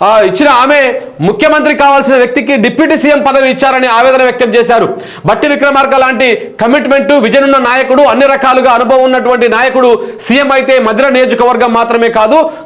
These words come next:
ఖమ్మం జిల్లా, యావత్ తెలంగాణ బాగుపడేదన్నారు. ఇదే ఉద్దేశంతో ఖమ్మం జిల్లా కేడర్ అంతా రాత్రి పగలు కష్టపడి పనిచేశారని చెప్పుకొచ్చారు. డిప్యూటీ సీఎం వచ్చిందని తెలియగానే కూలి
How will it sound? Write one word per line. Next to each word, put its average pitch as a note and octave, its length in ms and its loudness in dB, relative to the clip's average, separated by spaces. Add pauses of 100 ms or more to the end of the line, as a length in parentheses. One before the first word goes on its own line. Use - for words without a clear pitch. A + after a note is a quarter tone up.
ఖమ్మం B3+ 320 0
జిల్లా, C4 280 2
యావత్ C4 460 2
తెలంగాణ C#4 440 0
బాగుపడేదన్నారు. A#3 1120 0 (680)
ఇదే D4 160 4
ఉద్దేశంతో C#4 960 2
ఖమ్మం C#4 280 0
జిల్లా C#4+ 220 2
కేడర్ C4+ 320 0
అంతా C4+ 480 0 (160)
రాత్రి C#4 420 0
పగలు C4+ 320 0
కష్టపడి C4+ 460 -2
పనిచేశారని B3+ 540 0
చెప్పుకొచ్చారు. A3+ 680 -2 (240)
డిప్యూటీ C4+ 320 0
సీఎం C#4 220 0
వచ్చిందని C4 580 0
తెలియగానే C4+ 760 0 (320)
కూలి D4 520 0